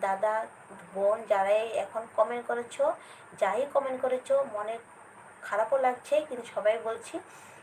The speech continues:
যে ভালো করে কমেন্ট করো, ভালো কমেন্ট করলে ভালো লাগে। তাই ভালো কমেন্ট করলে তারপরে আমি লাইভটা পরেও আমি করতে পারবো। তাই যারা যারা আমায় কমেন্ট করছো, তাই ক-, যেগুলোকে খারাপ কমেন্ট করছো, সেগুলোকে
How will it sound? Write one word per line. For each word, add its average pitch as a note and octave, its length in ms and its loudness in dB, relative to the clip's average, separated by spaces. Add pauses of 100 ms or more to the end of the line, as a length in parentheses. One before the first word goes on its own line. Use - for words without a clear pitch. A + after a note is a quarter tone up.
(220)
যে G2 100 -2 (1000)
ভালো G#3+ 300 2
করে C#4+ 140 8 (120)
কমেন্ট G#3 340 4
করো, A3 160 6 (180)
ভালো G#3 180 2 (100)
কমেন্ট A3 280 0
করলে A#3 160 -4 (180)
ভালো G3 180 -4 (100)
লাগে। F#3 240 -8 (120)
তাই G3+ 140 -4 (200)
ভালো G#3 220 -2
কমেন্ট A#3 320 -2
করলে A#3 240 -4 (240)
তারপরে G3+ 320 0 (100)
আমি G#3 120 -6 (100)
লাইভটা G3 320 -2 (140)
পরেও A3 340 4
আমি A#3+ 140 -2 (240)
করতে G#3+ 320 -6
পারবো। G#3+ 240 2 (580)
তাই G3 200 -8
যারা G#3+ 220 4
যারা A#3 180 4
আমায় A3+ 240 -4
কমেন্ট A3 320 2
করছো, - 320 -2 (520)
তাই G3 180 -8 (320)
ক-, G#3+ 240 4 (380)
যেগুলোকে A3+ 520 0 (180)
খারাপ A3 220 0 (100)
কমেন্ট B3+ 240 -2
করছো, C4 180 -6
সেগুলোকে A3+ 540 -4